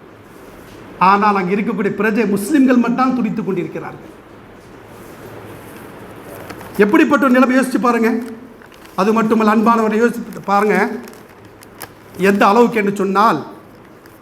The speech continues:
ஈரான் இருக்குல்ல, ஈரானுடைய எல்லை எடுத்து பார்த்துங்க. ஈரானை, ஈரானுடைய எல்லையை பாருங்க. ஒரு பக்கம் ஆப்கானிஸ்தான்,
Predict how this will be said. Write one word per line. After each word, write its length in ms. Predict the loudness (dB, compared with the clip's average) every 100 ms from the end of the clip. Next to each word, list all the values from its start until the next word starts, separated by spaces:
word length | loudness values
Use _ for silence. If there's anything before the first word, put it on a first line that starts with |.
| -20 -20 -20 -20 -20 2
ஈரான் 340 | 4 6 4
இருக்குல்ல, 340 | 4 0 0 -4 -6 -18 -20 -18 -16 -16 -20 -20 -20 -20 -20 -20 -2
ஈரானுடைய 580 | 4 6 6 4 4 2
எல்லை 240 | 2 2
எடுத்து 200 | 2 0
பார்த்துங்க. 400 | -2 -4 -6 -10 -14 -20 -20 -20 -20 -20 -20 -20 -20 -20 -20 -20 -20 0
ஈரானை, 460 | 2 4 4 4 2 0
ஈரானுடைய 400 | 0 0 2 2
எல்லையை 240 | 0 2 2
பாருங்க. 320 | 0 0 0 -2 -4 -12 -18 -20 -20 -20 -20 -20 -20 2
ஒரு 220 | 4 4
பக்கம் 320 | 0 0 2
ஆப்கானிஸ்தான், 640 | 2 2 2 0 -2 -6